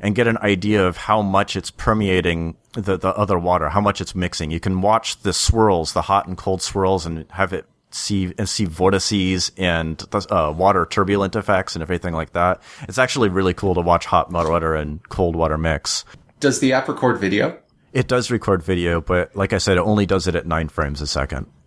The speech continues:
Speaker 2: Still, it'd be cool to post something.
Speaker 1: Yeah,
Speaker 2: You know, some
Speaker 1: uh,
Speaker 2: results.
Speaker 1: I think,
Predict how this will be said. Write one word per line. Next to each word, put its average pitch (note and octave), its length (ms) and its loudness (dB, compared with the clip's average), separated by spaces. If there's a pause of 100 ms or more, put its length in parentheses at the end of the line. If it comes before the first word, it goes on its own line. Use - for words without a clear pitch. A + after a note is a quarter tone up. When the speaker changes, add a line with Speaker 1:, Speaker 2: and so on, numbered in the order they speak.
(200)
Speaker 2:
Still, - 300 0
it'd D3 100 2
be G2 120 -2
cool A2+ 200 0
to F#2+ 80 2
post G#2 300 0
something. F#2+ 420 -4 (560)
Speaker 1:
Yeah, A#2 280 2
Speaker 2:
You - 0 -
know, F2 80 0
some A#2+ 140 4
Speaker 1:
uh, A#2+ 100 4
Speaker 2:
results. - 680 -4
Speaker 1:
I C#3+ 80 2
think, G3 280 0